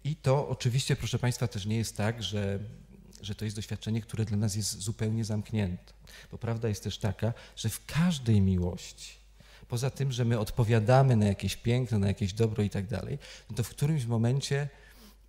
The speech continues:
pojawia się coś takiego, co, no, jest nieuchwytnego, trudnego do wytłumaczenia, dlaczego to ta dziewczyna, dlatego to ten mężczyzna. No, jest w tym też jakiś moment tajemnicy, że,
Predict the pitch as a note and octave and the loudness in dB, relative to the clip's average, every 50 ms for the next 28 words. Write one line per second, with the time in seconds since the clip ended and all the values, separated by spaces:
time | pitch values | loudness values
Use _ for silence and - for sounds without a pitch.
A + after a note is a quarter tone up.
0 | - - - - A2 A2+ C3 D3+ D3 B2 - A#2+ - - G#2+ - - A#2 G#2+ - | -20 -10 -2 0 4 4 4 4 2 2 0 0 -2 -2 -2 -2 0 0 -2 0
1 | - A2+ G#2 A#2 A#2+ A2+ - - A2 G#2+ A2 G#2+ G2+ - G#2 G#2+ G#2 G2+ G2+ G#2 | -2 -2 0 2 0 0 0 0 2 2 4 2 2 0 0 0 0 0 0 -2
2 | - - - - - - - - - - - - - A2 A2+ - B2 C3+ B2+ - | -6 -10 -14 -18 -20 -20 -20 -20 -20 -20 -16 -10 -8 -6 -4 -2 -2 -4 -4 -4
3 | - D3+ - - D#3+ F3 F3 B2+ G2+ - - G#2+ G2+ A2+ B2 B2 C3+ B2 - B2+ | -8 -10 -8 -6 -6 -4 -4 -4 -6 -4 -4 -4 -2 0 0 0 0 -2 -2 -4
4 | A#2+ B2 - - C3 C3 C3 C3 - E3+ F3+ E3 A2 G#2 G2+ - - G2+ A2 - | -6 -6 -6 -6 -4 -4 -4 -4 -4 -2 -2 0 0 0 0 0 0 0 0 0
5 | A2 - - G#2 F2 G2+ F#2+ - - - A2+ A#2 B2 B2 A2 F#2+ - G2+ G2 F2+ | 0 0 0 2 2 0 -2 -2 -2 -2 0 0 2 2 0 0 0 0 0 0
6 | F2 G2+ G2+ F#2+ F#2 F#2 F#2 - - - - G#2 G2+ A2 A2 A2+ - D3+ D#3 - | 0 2 2 2 2 2 0 -2 -4 -4 -4 -2 -2 -2 -4 -4 -4 -6 -8 -10
7 | - - - - - - - - - A2+ A#2 A#2 B2 D#3+ E3 - - - - - | -14 -20 -20 -20 -20 -20 -8 -2 0 2 4 6 6 4 4 2 -2 -4 -6 -8
8 | - - - C3+ D3 D#3 D#3+ D#3+ - - - - - - C3+ C#3 C3+ B2 B2 B2 | -6 -2 0 2 2 2 0 -2 -6 -12 -20 -4 0 2 2 2 2 2 2 2
9 | - - B2+ A#2 A2+ A#2+ C3+ C#3 C#3+ C3 A#2 - B2+ B2+ A#2+ A#2 A#2 B2 D3 - | 2 0 -2 -2 0 2 2 2 2 2 2 4 4 4 4 4 4 2 2 0
10 | - E3 C#3+ C3+ C#3+ C#3 C#3 A#2 | 0 -2 -2 0 -2 -2 -2 -4